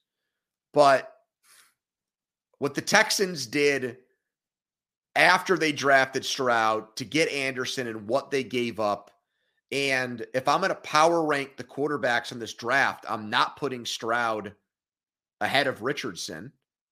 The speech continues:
I'd rather have Richardson than, than Stroud. So that would bug the hell out of me. Like, I just watched this guy come into my building, beat us. He's in our division. We're gonna have to see him twice a year.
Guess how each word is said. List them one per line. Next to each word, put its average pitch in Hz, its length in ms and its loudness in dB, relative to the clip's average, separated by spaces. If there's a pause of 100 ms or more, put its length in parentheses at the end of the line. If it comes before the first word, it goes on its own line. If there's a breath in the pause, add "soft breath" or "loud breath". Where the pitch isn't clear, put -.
(200)
I'd 135 180 2
rather 151 400 2
have 135 180 0
Richardson 123 640 -6
than, 104 160 -10 (220)
than 107 240 -4
Stroud. 110 680 -2 (720)
So 127 240 -2
that 135 280 0 (180)
would 101 280 -8
bug 123 240 0
the 113 60 -6
hell 113 260 0
out 107 140 0
of 107 80 -6
me. 117 160 -8
Like, 113 420 -6 (460)
I 127 100 0
just 135 200 -6
watched 120 440 -2
this 131 200 -6
guy 120 540 -2
come 131 180 -8
into 120 200 -8
my 113 240 -2
building, 117 640 -8 (500)
beat 147 200 -2
us. 117 440 -4 (260)
He's 135 260 -6
in 156 120 0
our 139 120 2
division. 123 720 -6 (400)
We're 131 140 -4
gonna 135 160 -4
have 127 180 0
to 120 80 -8
see 156 260 -8
him 139 180 -8
twice 117 480 -4
a 110 40 -12
year. 98 400 -10